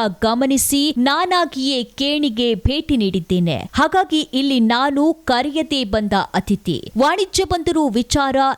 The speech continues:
ಈಗ ಗಂಭೀರವಾದ ವಿಚಾರವಾಗಿದ್ದು, ಇದು ಮಾನ್ಯ ಮುಖ್ಯಮಂತ್ರಿಗಳ ಗಮನಕ್ಕೆ ಬಂದಿದೆಯೋ ಇಲ್ಲವೋ ಗೊತ್ತಿಲ್ಲ. ಆದರೆ ಮೀನುಗಾರರ ನ್ಯಾಯಯುತ ಹೋರಾಟವನ್ನ ಹತ್ತಿಕ್ಕುವ ಪ್ರಯತ್ನ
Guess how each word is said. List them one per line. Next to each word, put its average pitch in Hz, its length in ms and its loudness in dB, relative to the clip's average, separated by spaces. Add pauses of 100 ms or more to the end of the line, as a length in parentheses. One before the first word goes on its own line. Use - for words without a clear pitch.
ಈಗ 285 200 0 (140)
ಗಂಭೀರವಾದ 277 920 0 (140)
ವಿಚಾರವಾಗಿದ್ದು, 254 1200 0
ಇದು 320 280 0
ಮಾನ್ಯ 302 560 0
ಮುಖ್ಯಮಂತ್ರಿಗಳ 277 880 0 (260)
ಗಮನಕ್ಕೆ 262 600 0
ಬಂದಿದೆಯೋ 254 880 0 (100)
ಇಲ್ಲವೋ 277 460 2
ಗೊತ್ತಿಲ್ಲ. 196 460 -2 (320)
ಆದರೆ 233 380 2
ಮೀನುಗಾರರ 226 760 0 (140)
ನ್ಯಾಯಯುತ 285 840 0
ಹೋರಾಟವನ್ನ 254 920 0 (240)
ಹತ್ತಿಕ್ಕುವ 247 720 0
ಪ್ರಯತ್ನ 240 580 -2